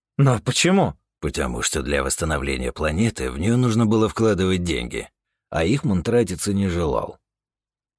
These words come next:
Так Фенрир превратился в планету внешников, а все граждане Империи, обитавшие на планете, стали изгоями.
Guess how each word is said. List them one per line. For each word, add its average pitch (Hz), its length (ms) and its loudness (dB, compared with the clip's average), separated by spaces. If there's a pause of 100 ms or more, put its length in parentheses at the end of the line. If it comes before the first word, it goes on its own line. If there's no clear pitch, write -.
(140)
Так 78 200 0
Фенрир 80 440 0
превратился 76 680 -2
в - 60 -14
планету 82 440 -2
внешников, - 800 -6 (120)
а 85 140 -4
все 151 180 -2
граждане 73 560 -2
Империи, 90 340 0
обитавшие 73 560 -4
на 80 120 -2
планете, 101 440 0
стали 80 400 0
изгоями. 64 640 -6